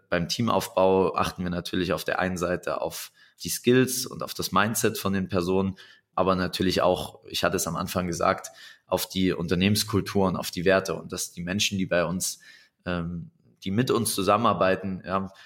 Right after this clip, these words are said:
dass wir zusammen auf einer Wellenlänge sind, dass die Charaktere, die dürfen und sollen unterschiedlich sein. Es ist sehr wichtig,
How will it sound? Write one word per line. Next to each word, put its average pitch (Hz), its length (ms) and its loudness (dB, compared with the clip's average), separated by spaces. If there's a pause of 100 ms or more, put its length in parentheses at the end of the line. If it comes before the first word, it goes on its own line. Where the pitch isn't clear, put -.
(200)
dass 85 320 -6
wir 113 140 4
zusammen 98 440 2
auf 78 240 -4
einer 92 280 -2
Wellenlänge 113 480 2
sind, 110 420 -4 (380)
dass - 180 -6
die 92 120 -10
Charaktere, 101 680 2
die 87 160 -8
dürfen 101 360 0
und - 140 -10
sollen 107 440 2
unterschiedlich 110 640 -2
sein. 95 220 -2
Es 87 140 -6
ist - 160 -10
sehr 87 160 -2
wichtig, - 440 -6